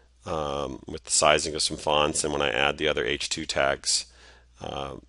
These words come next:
go all the way along. And you can see it just reads through with some call to actions down the bottom. Maybe you need a space here.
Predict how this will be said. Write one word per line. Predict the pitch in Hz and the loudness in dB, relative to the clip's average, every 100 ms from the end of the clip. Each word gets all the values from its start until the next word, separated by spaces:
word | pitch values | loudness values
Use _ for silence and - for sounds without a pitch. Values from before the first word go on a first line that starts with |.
| - | -10
go | 82 | -4
all | 69 73 | -2 -2
the | |
way | 76 71 | -2 -2
along. | 58 69 73 69 71 - - | 0 0 0 -2 -6 -12 -10
And | 73 | -10
you | 73 | -10
can | 78 | -6
see | - 82 | -4 0
it | 82 | -2
just | - 80 - | -2 -2 -2
reads | 80 78 | -2 -4
through | - 90 101 120 120 - | -4 -2 0 -2 -6 -12
with | - - - | -16 -10 -8
some | - 78 | -6 -4
call | 80 78 | 2 2
to | 65 | 4
actions | 73 80 - 82 | 4 2 0 -2
down | 78 78 | -2 -2
the | 76 | 0
bottom. | 73 76 80 | 2 4 2
Maybe | 76 71 73 | -2 -4 -4
you | |
need | 71 69 | -8 -2
a | |
space | - 73 73 - | -2 0 0 0
here. | 76 80 | 0 0